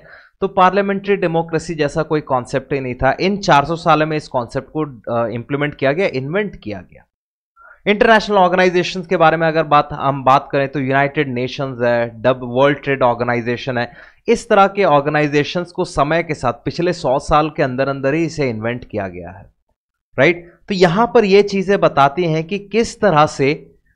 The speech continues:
जैसी जैसे सोसाइटी बढ़ती जाती है उसी तरीके से इस तरह के ऑर्गेनाइजेशंस को भी बनाया जाता है। But सवाल ये उठता है, क्या ये ऑर्गेनाइजेशंस हर तरह के प्रॉब्लम को कैटर करने के लिए डिजाइंड है क्या? क्या ये, इन,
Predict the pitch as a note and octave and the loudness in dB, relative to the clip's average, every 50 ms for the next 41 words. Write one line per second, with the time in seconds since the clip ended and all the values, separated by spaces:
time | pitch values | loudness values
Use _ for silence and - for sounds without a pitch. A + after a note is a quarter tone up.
0 | _ - B2 D3 E3 E3+ E3 - G#3+ G#3 G3 G3+ G#3 G3 - - C#3+ - - C3 | _ -6 0 2 2 2 2 2 2 2 2 2 -2 -4 -4 -6 -4 0 2 2
1 | C3 C#3 C3+ F#3+ F3+ C#3 C3+ C3 C3 - - E3 D#3+ C#3+ C3 B2 B2 B2+ C3 C3+ | 2 2 2 0 0 2 2 0 0 0 -2 -4 -2 0 0 0 0 -2 -4 -2
2 | C3+ D3 D#3 - - D#3+ D#3 - G#3+ G#3 G#3 - D#3 D3 D3+ C#3+ - E3+ D#3 - | 0 0 0 -2 -4 -6 -6 -4 -4 -4 -2 0 0 0 -2 -2 -4 -4 -4 -2
3 | E3+ E3+ D3 C3+ - - D3+ C#3+ C#3+ C#3+ - E3+ D3 A#2+ A#2+ A2 B2 B2+ B2+ B2 | -2 -2 -2 -4 -4 -2 0 0 0 0 0 0 0 0 0 0 -2 -2 -2 -2
4 | B2 A2+ B2 A#2+ - - C#3 B2 - - - B2 C3 E3 F3 D3+ C3 A2+ A2+ A#2 | -2 -2 -4 -6 -6 -8 -10 -12 -8 -6 -4 -2 0 0 0 0 0 0 0 0
5 | A2+ G#2 A2 G#2+ G#2 - A2+ A2+ G#2+ G#2 C#3+ G3 G#3+ G3+ - - - - _ _ | -2 -2 -4 -4 -4 -4 -4 -4 0 4 6 6 6 4 2 -6 -20 -20 _ _
6 | _ _ - - - D3 C#3 D#3+ E3+ F3+ F3 C#3+ C3 C#3+ E3 F3+ D#3+ B2 C#3 - | _ _ -8 -4 -4 0 2 4 4 4 4 2 0 0 0 0 -2 -4 -8 -12
7 | _ - C#3 C3+ C3+ A#2+ A2+ A2 A2 C3+ D3+ - _ _ _ _ _ _ _ _ | _ -2 0 2 2 2 0 -2 -4 -4 -6 -12 _ _ _ _ _ _ _ _
8 | _ - F#3 F#3 G3+ G#3 G#3+ - - C#3 C#3 C3+ C3 D3+ D3+ D3 D3 C3+ C#3+ C#3+ | _ 4 6 6 8 6 6 4 4 4 4 2 2 0 0 0 0 2 0 0
9 | - - F#3 G3 G3 - - - - C#3 E3+ F#3 F#3+ - - F#3 A3 G3 F3 F3+ | 0 -2 -4 -4 -4 -6 -10 -8 -2 0 2 2 2 0 0 2 4 4 4 4
10 | E3+ F#3 F#3+ F#3 F#3 - D3+ C#3 C3+ C3 E3 E3+ F3+ - - - E3 - C#3+ B2+ | 2 0 -2 0 0 2 2 2 2 2 -2 -4 -4 -4 -4 -6 -4 -2 -2 -2
11 | B2 D3 D#3 D#3 - D#3+ D3 D#3 D#3 D3+ - E3 D#3 D3+ C3 B2 A2+ G2+ A#2+ A#2 | 0 -2 -4 -4 -2 -4 -4 -2 -4 -4 -2 -2 -2 -2 -2 -4 -4 -2 -2 -2
12 | B2+ D3 E3 D3+ C#3 C#3 C3 - C#3 C#3 C#3+ _ _ _ _ _ _ _ _ _ | -2 -2 -2 -2 -2 -4 -4 -4 -6 -8 -8 _ _ _ _ _ _ _ _ _
13 | _ _ _ - _ _ _ - G3+ G#3 A3 A3 G#3 - - E3+ F3+ - | _ _ _ -20 _ _ _ 6 6 8 8 6 4 2 0 -2 -4 -4